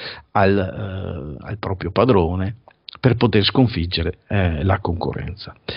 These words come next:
Anche il salario, per esempio, di cittadinanza non è una soluzione,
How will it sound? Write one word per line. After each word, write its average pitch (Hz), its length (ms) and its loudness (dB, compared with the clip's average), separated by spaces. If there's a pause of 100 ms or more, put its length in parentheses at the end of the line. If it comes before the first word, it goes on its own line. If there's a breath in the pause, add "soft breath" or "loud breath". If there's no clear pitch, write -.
(380 loud breath)
Anche 208 320 6
il 180 120 10
salario, 190 580 6
per 156 140 0
esempio, 147 640 4
di 143 180 2
cittadinanza 147 880 4
non 113 240 8
è 107 80 6
una 90 200 2
soluzione, 90 840 -4